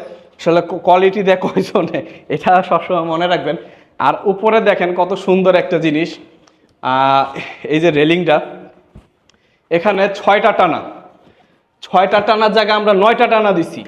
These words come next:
এক, দুই, তিন, চার, পাঁচ, ছয়, সাত, আট, নয়। কেন দিছি? কোয়ালিটির জন্য দিছি।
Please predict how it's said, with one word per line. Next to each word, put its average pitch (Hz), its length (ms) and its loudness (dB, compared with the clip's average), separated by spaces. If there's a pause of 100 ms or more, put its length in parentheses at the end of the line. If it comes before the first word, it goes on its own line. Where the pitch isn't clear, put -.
(580)
এক, 180 320 0
দুই, 196 180 4
তিন, 202 320 -2
চার, 190 180 2
পাঁচ, 190 300 -2
ছয়, 185 100 0
সাত, 180 300 -2
আট, 185 180 -2
নয়। 160 220 0 (200)
কেন 208 260 0
দিছি? 226 480 -2 (840)
কোয়ালিটির 233 460 2
জন্য 226 260 4
দিছি। 190 380 -2